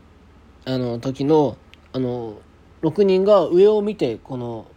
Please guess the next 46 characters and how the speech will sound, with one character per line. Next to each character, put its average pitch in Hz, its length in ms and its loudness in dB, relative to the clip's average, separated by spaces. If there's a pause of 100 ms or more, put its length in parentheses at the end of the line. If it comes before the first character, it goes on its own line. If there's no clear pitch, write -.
(480)
指 160 140 -4
さ 151 140 -6
し - 40 -16
て 120 100 -10
る 110 100 -10
感 110 200 -10
じ 107 80 -12
の、 104 200 -14
み 117 120 -12
ん 120 40 -10
な 117 100 -10
感 120 200 -10
じ 117 60 -10
の 120 60 -8
や 120 140 -6
つ 110 200 -12 (520)
で、 131 320 0 (300)
ロ 147 100 0
ッ 139 60 -2
ク 156 80 -4
画 180 120 4
面 139 180 0
に 120 80 -4
し - 80 -12
て 151 80 -6
た 131 120 -6
時 113 120 -10
が 117 100 -4
あ - 40 -4
っ - 20 -12
て、 - 380 -8 (640)
こ - 180 -18
れ 151 120 -12
め 139 80 -12
ち - 100 -14
ゃ 160 60 -10
く - 80 -20
ち - 120 -14
ゃ 208 40 -8
い 220 60 -6
い 202 40 -6
な 135 120 -6
っ 135 40 -12
て - 120 -18
思 110 140 -14
っ 147 40 -18